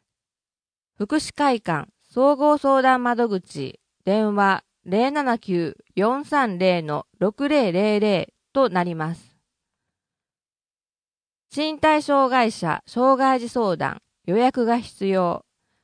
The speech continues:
毎週火曜日から土曜日。電話受付時間は九時から十六時。場所、福祉会館。以下、いずれも場所は福祉会館となります。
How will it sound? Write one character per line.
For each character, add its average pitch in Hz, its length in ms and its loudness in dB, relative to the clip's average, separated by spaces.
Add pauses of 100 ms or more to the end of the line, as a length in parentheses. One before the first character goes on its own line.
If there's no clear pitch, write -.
(180)
毎 254 280 0
週 277 300 -2
火 208 200 -4
曜 262 240 2
日 202 120 -4
か 165 160 -6
ら 147 200 -6 (160)
土 175 140 0
曜 214 260 2
日。 135 280 -12 (1300)
電 285 320 -2
話 294 220 -2
受 277 220 -4
付 285 260 -4
時 269 120 -10
間 196 280 0
は 160 240 -6 (280)
九 277 120 -2
時 269 160 -4
か 180 140 -2
ら 151 120 -2
十 220 260 0
六 220 260 -2
時。 147 220 -8 (1080)
場 196 160 -2
所、 254 320 -2 (140)
福 233 220 -4
祉 - 180 -14
会 247 240 0
館。 - 280 -6 (680)
以 277 140 -4
下、 - 300 -2 (120)
い 190 100 -4
ず 240 160 -2
れ 269 120 2
も 269 140 -4
場 226 140 -2
所 240 180 -2
は 233 240 0 (320)
福 247 200 -6
祉 - 140 -8
会 277 240 -2
館 180 240 -4
と 240 140 -2
な 202 120 -2
り 156 120 -10
ま 147 160 -10
す。 - 180 -20